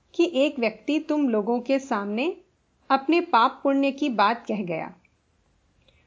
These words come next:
मन में कभी भी उस व्यक्ति की बात उठने के साथ ही साथ उसके भले बुरे कार्यों का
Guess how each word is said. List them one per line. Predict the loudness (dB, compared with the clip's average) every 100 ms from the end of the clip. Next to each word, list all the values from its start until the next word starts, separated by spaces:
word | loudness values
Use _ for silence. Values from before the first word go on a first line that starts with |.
| _ 2
मन | 4 6
में | 6 4 4
कभी | 2 6 6
भी | 6 4
उस | 2 -2 -4
व्यक्ति | -6 -6 -6
की | -2 -2
बात | 2 2 2 -4
उठने | -6 -2 -2
के | 0 -2
साथ | 0 0 0 0
ही | 0
साथ | 0 -2 -4 -8 -20 _ _ _ _ _ _ -2
उसके | -2 0 2 2
भले | 0 2 4
बुरे | 4 2 2
कार्यों | 4 2 2 -2 0
का | 0 0 -2